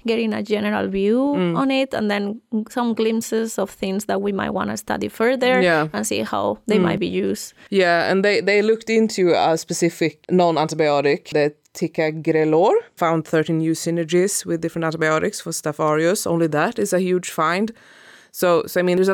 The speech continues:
Speaker 2: lot to this paper and there's a lot more that can be done.
Speaker 1: Cool. Then we hope that some other people picked up on it and they
Speaker 2: Mm-hmm.
Speaker 1: can,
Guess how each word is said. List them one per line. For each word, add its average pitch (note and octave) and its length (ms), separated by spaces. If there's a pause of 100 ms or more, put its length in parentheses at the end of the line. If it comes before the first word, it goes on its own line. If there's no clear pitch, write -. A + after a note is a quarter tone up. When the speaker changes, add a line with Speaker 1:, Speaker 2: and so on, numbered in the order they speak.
Speaker 2:
lot G#3 140
to F#3+ 100
this D#3+ 180
paper D3+ 420
and D3+ 340
there's D3+ 200
a D3+ 60
lot D3+ 260
more D3+ 260
that D3 180
can C#3+ 320
be C#3 100
done. C#3 320 (160)
Speaker 1:
Cool. G4+ 260 (380)
Then B3 140
we C#4 80
hope D4 260
that C#4 220
some B3+ 340
other B3+ 200
people C4 300
picked B3 320
up A#3+ 160 (120)
on C4 160
it A#3+ 260
and C4 180
they C#4+ 120
Speaker 2:
Mm-hmm. A4+ 100
Speaker 1:
can, A#3 340